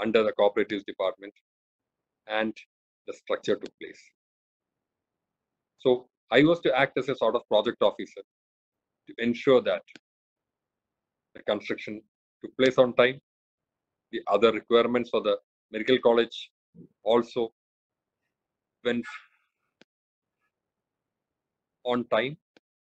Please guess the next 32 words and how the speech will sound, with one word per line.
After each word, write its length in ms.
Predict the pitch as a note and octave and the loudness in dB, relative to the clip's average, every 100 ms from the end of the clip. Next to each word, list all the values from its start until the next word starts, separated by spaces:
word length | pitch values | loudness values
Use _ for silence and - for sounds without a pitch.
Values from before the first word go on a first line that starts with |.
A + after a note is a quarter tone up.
| _ _ _ _ _ - - _ | _ _ _ _ _ -20 -20 _
and 180 | A2 A#2 - | -12 -10 -10
admissions 440 | G#2 A2 A#2+ A2+ | -8 -8 -6 -8
took 160 | - - | -8 -6
place, 360 | A2+ A2+ A#2 - - - - _ - | 0 0 0 -8 -20 -20 -20 _ -4
and 160 | A2+ | 0
a 80 | A2 | 0
full-fledged 500 | - A#2 A2+ A#2 A2 - | 2 0 4 2 0 -8
facility 440 | G#2+ - G#2 A2+ | -8 -6 -4 -2
came 260 | G#2 G2 F#2+ | 0 0 0
up 100 | G2 _ _ _ _ | -4 _ _ _ _
within 300 | G2+ G#2 G2 | -10 -6 -4
the 100 | F#2+ G2 _ _ - _ _ _ | -4 -4 _ _ -14 _ _ _
prescribed 400 | G2+ - F#2+ F#2 - | -14 -6 -4 -4 -4
period. 260 | G2 D#2+ - - _ _ _ _ _ _ _ _ _ _ _ _ _ _ | -4 -4 -8 -18 _ _ _ _ _ _ _ _ _ _ _ _ _ _
This 160 | - - - _ - | 0 0 -6 _ -8
has 100 | - | -2
definitely 480 | - - C3+ C3 C#3+ | -2 0 0 2 2
been, 260 | A#2 G#2 E2 _ _ | 0 -4 -6 _ _
when 100 | G#2+ | -10
you 160 | G#2 A2 | -10 -8
look 180 | A2 G#2+ - | -6 -6 0
back 200 | C3 B2+ | 2 2
on 120 | A#2 | -2
the 80 | G2 | -4
thirty 280 | - A2 A#2+ | -2 -2 -2
years, 240 | G2+ G2 - _ _ _ _ | -2 -2 -6 _ _ _ _
the 60 | G#2 | 0
most 260 | C3 B2+ | 0 2
demanding, 480 | A#2 A2+ A2 G#2+ A2 | 0 2 0 -2 -6
the 60 | F#2+ | -6
most 320 | F#2+ A#2 - | 0 0 0
challenging 400 | G2+ G2 F#2+ - | -4 -4 -8 -2